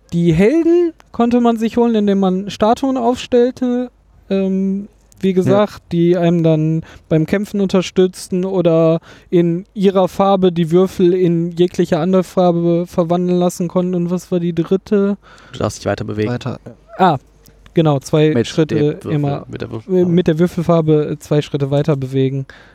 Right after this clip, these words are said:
Speaker 1: Ähm, das war, die waren, äh, solche Sachen waren halt, äh, dann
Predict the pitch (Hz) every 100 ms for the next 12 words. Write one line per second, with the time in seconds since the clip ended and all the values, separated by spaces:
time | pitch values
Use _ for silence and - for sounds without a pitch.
0 | - 156 147 151 - 160 170 165 151 135
1 | _ _ _ _ _ _ _ _ 165 165
2 | 170 165 165 170 170 170 160 165 165 175
3 | 160 165 175 160 160 156 165 156 - 170
4 | 156 156 156 156 147 _ - 156 151 151
5 | 151